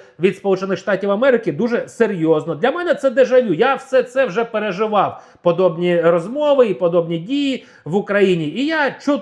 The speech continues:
чітко знаю, до чого все це веде, так? Так ось я подався, вже давно подався, довго вже чекаю, всі документи їм вже віддав, вони вже і перевірили мене, і з роботодавцями, со всіма перевірили.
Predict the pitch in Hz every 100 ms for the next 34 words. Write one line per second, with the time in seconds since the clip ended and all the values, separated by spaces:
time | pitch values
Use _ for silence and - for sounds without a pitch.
0 | - - 294 220 180 220 240 175 170 202
1 | 185 - 160 156 147 135 104 - 180 208
2 | - - - _ - 190 285 269 254 240
3 | 254 226 214 294 285 - 262 254 185 247
4 | 226 226 202 160 156 139 139 139 233 165
5 | 147 151 - 185 262 233 180 262 254 254
6 | 277 269 262 240 233 202 220 220 196 220
7 | 196 208 240 226 220 - - _ 208 220
8 | 214 175 208 220 214 233 220 202 208 214
9 | 185 208 202 196 190 254 247 208 190 175
10 | 185 - 262 247 226 208 214 202 196